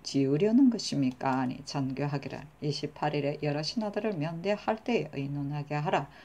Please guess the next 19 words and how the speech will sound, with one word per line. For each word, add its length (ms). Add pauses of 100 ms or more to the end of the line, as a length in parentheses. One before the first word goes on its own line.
(180)
하였다. 800 (2250)
연산군 420
일 120
기 160
이십오 340
군 160
연산 260
삼 200
년 160
삼월 320
이십 320
일 160
신유 380
두 120
번째 260
기사, 360
전교하기를, 960 (320)
"조순이 560
전일에 440